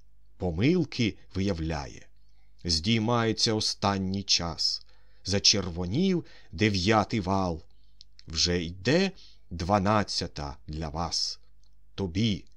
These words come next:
молох, ваал. Б. Східний варіант. Цвіте урюк під гамір днів.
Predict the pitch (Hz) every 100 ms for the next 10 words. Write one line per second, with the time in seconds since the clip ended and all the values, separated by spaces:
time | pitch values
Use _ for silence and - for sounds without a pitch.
0 | - - 85 101 87 104 - - - -
1 | 85 85 85 73 67 - - - - -
2 | - - - - - - 110 101 71 -
3 | - - - - - - - 143 202 160
4 | 160 165 - - 92 73 60 - - -
5 | - - - - - - - - - -
6 | 123 151 - 196 208 - 160 156 185 -
7 | - - - - 107 101 82 78 110 170
8 | 151 139 90 78 76 82 69